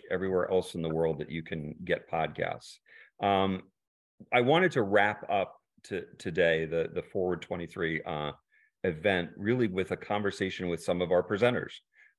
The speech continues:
who each had their own individual sessions, really talking about, uh,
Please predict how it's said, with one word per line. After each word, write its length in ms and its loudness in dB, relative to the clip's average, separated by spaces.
who 420 2
each 220 0
had 140 4
their 160 4
own 220 2
individual 600 -2
sessions, 600 -2
really 180 -2
talking 480 -4
about, 400 2
uh, 240 0